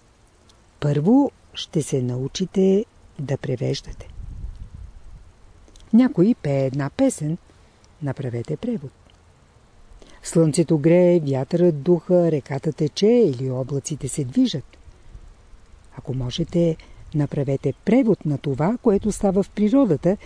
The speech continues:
и вие ще можете да се разговаряте с нея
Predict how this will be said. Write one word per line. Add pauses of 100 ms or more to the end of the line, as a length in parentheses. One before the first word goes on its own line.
(380)
и
вие
ще
можете
да
се
разговаряте
с
нея